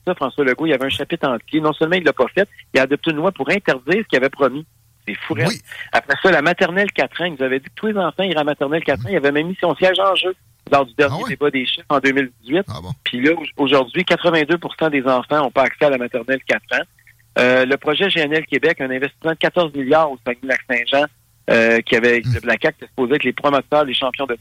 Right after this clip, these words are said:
Speaker 1: ça. Finalement, ils ont dit qu'il n'y avait pas d'acceptabilité sociale, alors que tous les sondages disent que le monde au Saguenay en veut.
Speaker 2: Ça, là.
Speaker 1: Euh, les listes d'attente en garderie, il y avait quarante-deux mille parents qui attendaient en deux mille dix-huit, ils nous avaient dit qu'elle allait éliminer ça. Aujourd'hui, il y en a cinquante-deux mille qui attendent.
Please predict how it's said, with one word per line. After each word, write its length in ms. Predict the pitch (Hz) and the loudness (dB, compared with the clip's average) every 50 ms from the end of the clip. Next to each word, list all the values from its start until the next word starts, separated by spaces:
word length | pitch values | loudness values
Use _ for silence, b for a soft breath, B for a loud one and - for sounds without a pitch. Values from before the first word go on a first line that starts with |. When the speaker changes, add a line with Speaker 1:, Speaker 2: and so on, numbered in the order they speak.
| - - | -4 -2
Speaker 1:
ça. 60 | 151 147 - _ _ _ _ - - | -2 -2 -2 _ _ _ _ -8 -2
Finalement, 200 | - 127 123 156 | 0 2 2 2
ils 80 | 165 151 | 2 2
ont 40 | 127 | 0
dit 80 | 117 - | 0 0
qu'il 80 | - 135 | 2 2
n'y 40 | 123 | 2
avait 80 | 117 | 2
pas 100 | - 170 | 2 2
d'acceptabilité 680 | 165 147 117 92 - - - 135 120 123 117 - - 139 | 0 0 0 -2 -6 -6 -4 -4 -4 -4 -6 -6 -4 -2
sociale, 380 | - 127 107 - 151 147 139 | -2 -2 -2 2 2 2 4
alors 200 | 123 120 131 135 | 4 4 2 2
que 80 | - 117 | 0 -4
tous 160 | - - - | -10 -8 -6
les 100 | 160 147 | -6 -6
sondages 340 | - - 131 131 139 139 139 - - - | -4 -2 -2 0 0 -2 -2 -4 -8 -6
disent 140 | 135 139 - | -8 -6 -4
que 80 | 135 | -4
le 60 | 123 | -4
monde 160 | 123 131 135 123 | -4 -4 -8 -8
au 40 | _ - | _ -8
Saguenay 220 | 120 120 - 131 123 | -6 -2 0 2 2
en 120 | 113 110 - | 2 0 0
veut. 160 | 139 160 190 - - | 0 -2 -2 -2 -6
Speaker 2:
Ça, 180 | - - - 104 | -10 -10 -8 -8
là. 260 | 101 98 92 92 123 | -10 -6 0 2 4
Speaker 1:
Euh, 40 | 123 | 4
les 120 | 123 143 151 | 4 4 4
listes 200 | 165 196 185 185 | 2 2 2 2
d'attente 440 | 170 156 - 175 175 180 180 - - | 0 0 2 0 0 0 0 -2 -2
en 140 | 135 131 131 | -2 -2 -2
garderie, 520 | 131 143 139 123 - 127 123 120 147 160 | -2 -2 -4 -2 -2 -4 -4 -4 -6 -6
il 80 | 151 135 | -2 -2
y 40 | |
avait 120 | 127 123 120 | -2 -2 -2
quarante-deux 400 | - 160 160 170 175 175 160 151 | -2 -2 -2 -2 -2 -4 -4 -4
mille 180 | 147 156 151 - | -4 -4 -4 -4
parents 220 | 143 135 139 151 | -4 -4 -4 -4
qui 100 | - - | -4 -4
attendaient 340 | 127 - 135 127 123 - 139 | -6 -4 -4 -4 -2 0 0
en 60 | 143 - | 0 0
deux 60 | 135 127 | -2 -2
mille 120 | 131 127 123 _ _ - | -2 -4 -6 _ _ -4
dix-huit, 100 | 151 - - | -4 -4 -4
ils 40 | - - | -4 0
nous 60 | 127 | 0
avaient 100 | 123 120 | 2 2
dit 60 | - - | 0 0
qu'elle 120 | - 139 127 | 0 0 2
allait 100 | 127 135 | 2 0
éliminer 340 | 127 135 131 - 117 117 - - | 0 -2 -6 -6 -8 -8 -4 0
ça. 80 | 147 151 147 B B B B | 0 0 0 B B B B
Aujourd'hui, 340 | - 120 - 139 123 113 131 | -2 2 2 2 2 2 0
il 40 | 160 | 0
y 20 | |
en 100 | 135 123 | 0 0
a 20 | 113 - | 0 0
cinquante-deux 460 | 170 175 165 156 160 156 143 139 127 | 0 0 2 2 0 0 0 0 0
mille 200 | 127 143 143 135 | 0 0 -2 0
qui 80 | - 135 | -2 -2
attendent. 380 | 117 - 127 117 123 151 170 | -2 0 -2 -2 -2 -4 -8